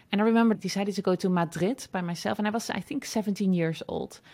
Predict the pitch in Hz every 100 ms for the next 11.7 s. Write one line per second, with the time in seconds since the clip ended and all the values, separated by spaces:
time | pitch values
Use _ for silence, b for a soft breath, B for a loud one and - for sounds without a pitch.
0 | B B - 190 233 233 214 208 190 202
1 | 190 180 202 180 190 196 190 - 196 185
2 | 185 180 160 180 247 190 147 196 208 175
3 | 165 165 180 180 156 151 143 190 - 165
4 | 165 156 143 185 233 208 185 170 196 175
5 | - 190 185 - 180 170 160 151 151 139
6 | 165 - 165 - 185 202 165 160 160 170
7 | 165 156 - 185 175 180 170 170 175 170
8 | 160 160 - 151 - - - 160 151 160
9 | 160 160 156 - 156 151 151 B B B
10 | B 175 160 - 208 165 - 185 180 -
11 | 165 156 151 240 220 214 214